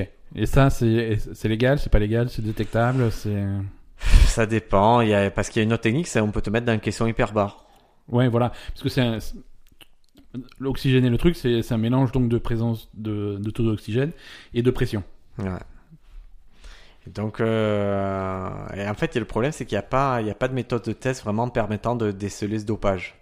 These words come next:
Speaker 1: Ouais.
Speaker 2: Il faut vraiment un appareillage très lourd, euh, parce qu'il faut, pour,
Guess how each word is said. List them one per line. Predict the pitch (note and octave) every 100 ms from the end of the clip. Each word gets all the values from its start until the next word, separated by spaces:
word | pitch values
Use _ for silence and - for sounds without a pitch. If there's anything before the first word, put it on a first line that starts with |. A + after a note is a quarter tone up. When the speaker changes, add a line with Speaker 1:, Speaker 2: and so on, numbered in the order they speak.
| _
Speaker 1:
Ouais. | - A#2 G2+ - - - - -
Speaker 2:
Il | F#2
faut | -
vraiment | G2 G#2 B2
un | A#2+
appareillage | G#2+ G#2 G#2 G#2
très | - G#2
lourd, | G#2 B2+ B2
euh, | G#2+ G2+ G2
parce | G2 -
qu'il | -
faut, | - - - -
pour, | - F2+